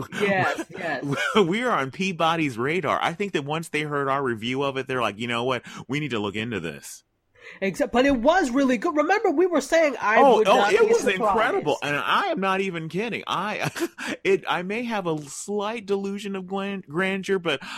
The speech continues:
Speaker 1: I wouldn't be surprised if one of the Peabody voters was like, "You know what? If Kevin and Tachi are on board, I think we should be too."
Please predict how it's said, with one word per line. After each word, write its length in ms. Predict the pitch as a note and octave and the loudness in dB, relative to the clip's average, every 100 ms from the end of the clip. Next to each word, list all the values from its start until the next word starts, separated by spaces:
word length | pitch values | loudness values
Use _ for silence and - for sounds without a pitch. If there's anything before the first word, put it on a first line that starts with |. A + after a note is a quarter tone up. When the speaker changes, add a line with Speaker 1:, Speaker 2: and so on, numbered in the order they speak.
| G3 | -8
Speaker 1:
I 140 | - G#3+ | -4 -4
wouldn't 260 | A#3+ A#3+ | -4 -8
be 120 | A#3+ | -8
surprised 500 | A#3+ G#3+ A3+ A#3 B3 | -10 -10 -6 -4 -4
if 80 | F#3+ | -4
one 80 | F3 | -4
of 60 | F3 | -4
the 60 | |
Peabody 480 | E3+ F#3+ F3 F3+ E3+ | -6 -6 -4 -4 -4
voters 360 | D#3+ F3+ G3 C3+ | -4 -4 -4 -8
was 160 | C3 | -8
like, 220 | B2+ A#2+ C3+ | -4 -6 -4
"You 80 | |
know 180 | C#3 D3 | -8 -8
what? 280 | C#3+ D#3 C#3+ | -6 -4 -4
If 160 | A2+ - | -4 -6
Kevin 260 | F3+ B3 | -8 -6
and 100 | D#3 | -6
Tachi 400 | F3 G#3 - D#3 | -4 -4 -4 -2
are 80 | A#2 | 0
on 200 | G#2+ G#2+ | 0 0
board, 320 | G#2 A2 G2+ - - - - | -2 0 -2 -6 -14 -14 -8
I 200 | B2 D#3 | -6 -6
think 240 | D3+ C#3+ | -8 -8
we 160 | A2 D3 | -8 -8
should 240 | - C3+ | -8 -8
be 160 | A2+ B2+ | -8 -10
too." 340 | - A#2 B2+ | -10 -12 -12